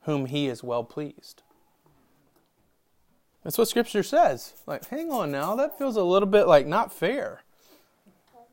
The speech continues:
Good news of great joy goes out to all.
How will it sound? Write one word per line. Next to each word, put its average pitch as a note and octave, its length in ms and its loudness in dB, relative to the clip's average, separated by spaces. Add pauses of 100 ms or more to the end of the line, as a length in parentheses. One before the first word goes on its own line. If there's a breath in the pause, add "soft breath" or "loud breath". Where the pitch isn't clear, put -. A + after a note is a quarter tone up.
(200)
Good A#3+ 160 6
news C4 240 6
of G3 160 6
great G#3 280 10
joy F#3 300 6
goes G3+ 220 10
out G3+ 200 8
to G3 120 6
all. C4 520 6